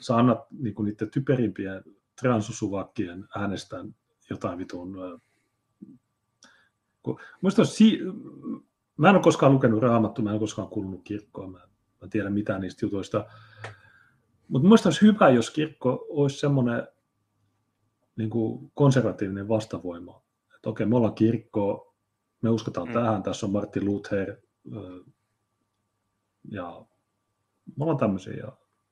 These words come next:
Speaker 1: niin se olisi hyvä, mutta ei. Mitä ne haluaa? Ne haluaa jotain homoja, ne haluaa trans, ne haluaa dr-, ne halu-, Jenkeissä on drag queen satutuokiot vittu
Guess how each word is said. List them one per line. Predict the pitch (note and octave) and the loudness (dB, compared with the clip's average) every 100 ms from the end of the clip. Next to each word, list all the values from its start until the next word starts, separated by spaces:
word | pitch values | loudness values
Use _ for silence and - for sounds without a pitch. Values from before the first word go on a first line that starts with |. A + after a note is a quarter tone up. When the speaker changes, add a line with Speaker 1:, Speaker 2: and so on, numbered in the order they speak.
| _ _ - | _ _ -8
Speaker 1:
niin | B2 | -2
se | |
olisi | D3+ C#3 | 0 4
hyvä, | D#3 B2 | 6 6
mutta | A2+ B2 D3 | 2 4 4
ei. | D3+ A#2 - _ _ _ _ _ _ | 6 4 0 _ _ _ _ _ _
Mitä | C3+ B2+ | 2 4
ne | A2 | 4
haluaa? | G#2+ G#2 G2 | 4 2 0
Ne | G#2+ | 4
haluaa | C#3 C3+ A#2 | 6 8 6
jotain | G#2+ G2+ F#2 | 2 0 2
homoja, | A2 A2 G2+ F#2+ | 2 4 2 0
ne | F#2 | -6
haluaa | F#2 F#2 - | -8 -10 -8
trans, | G#2+ G2+ G2 | -4 -4 -4
ne | A#2 | -2
haluaa | G#2+ A#2 A2 | 2 2 0
dr-, | C#3+ | -4
ne | D3+ D#3+ | -4 -2
halu-, | D#3+ D#3 - - | -2 -4 -10 -6
Jenkeissä | C3 E3 G3 B2+ C#3+ | 4 6 8 6 6
on | C3+ | 4
drag | D3 C#3+ | 4 4
queen | C3 | 2
satutuokiot | A2+ C#3 C3+ A#2 G#2+ A2 - | 2 2 2 0 -2 -4 -8
vittu | A2 | -16